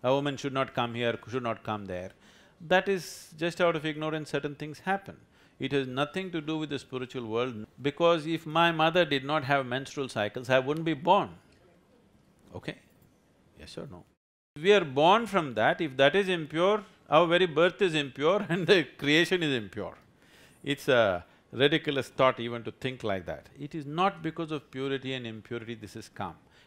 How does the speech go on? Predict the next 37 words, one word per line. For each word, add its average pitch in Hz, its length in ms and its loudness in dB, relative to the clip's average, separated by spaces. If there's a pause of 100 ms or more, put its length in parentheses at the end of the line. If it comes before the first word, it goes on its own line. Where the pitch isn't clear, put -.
(100)
It 123 120 -10
has 123 140 -10
come 123 260 -8
for 139 120 -10
practical 135 560 -8
reasons. - 560 -14 (460)
Even 180 420 -4
today, 165 440 0
I 127 180 2
meet 131 240 -8 (120)
thousands 127 480 -2
of 104 160 -8
women 104 300 -10 (400)
who 143 100 -6
suffer 170 500 -2
a 135 40 2
lot 120 320 0
at 101 140 -10
that 110 220 -2
time 104 240 -8
because 107 260 -8
they 101 100 -6
still 156 240 -8
have 135 220 -8
to 135 100 -12
go 120 180 -6
to 117 60 -8
work, 104 420 -6
they 101 100 -8
still 156 220 -8
have 143 180 -6
to 135 100 -10
deal 120 260 -4
with 110 140 -10
everything. 104 580 -8 (960)
There 143 100 -4
are 165 120 -4